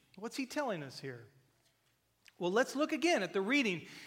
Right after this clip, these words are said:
If you were to read those verses again, notice what it says. He came to proclaim good news to the poor,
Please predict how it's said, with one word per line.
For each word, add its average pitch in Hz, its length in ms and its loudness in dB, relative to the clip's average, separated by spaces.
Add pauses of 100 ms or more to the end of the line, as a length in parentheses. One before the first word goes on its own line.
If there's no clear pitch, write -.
If - 60 -18
you 247 80 0
were 247 60 2
to 220 80 4
read 269 240 2
those 294 180 0
verses 269 400 -2
again, 233 380 -2
notice 240 360 2
what 277 120 -4
it 254 100 -2
says. 233 460 0 (420)
He 202 140 -4
came 233 280 2
to 202 80 2
proclaim 233 800 2
good 254 160 0
news 247 280 0
to 233 100 -4
the 220 120 0
poor, 180 500 0